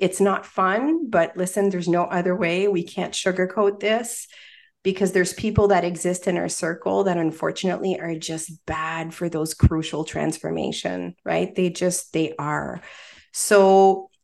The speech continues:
list seven people that you're basically around on a daily basis, seven people, and assess their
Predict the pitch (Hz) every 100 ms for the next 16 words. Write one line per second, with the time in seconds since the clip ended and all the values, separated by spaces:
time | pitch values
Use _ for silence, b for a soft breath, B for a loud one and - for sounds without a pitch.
0 | - 196 190 190 - - 254 262 269 262
1 | - 226 226 175 - - 202 - _ -
2 | 175 175 175 185 185 - _ _ 180 175
3 | 175 180 190 214 208 202 185 175 151 131
4 | 139 220 269 - _ 165 170 165 170 160
5 | 165 160 151 156 - - 175 - - _
6 | _ - - 226 220 208 185 185 175 -
7 | 190 - _ b b b b - 202 185
8 | 185 185 190 190 185 - _ - 175 -
9 | 254 254 277 - - - 185 185 180 -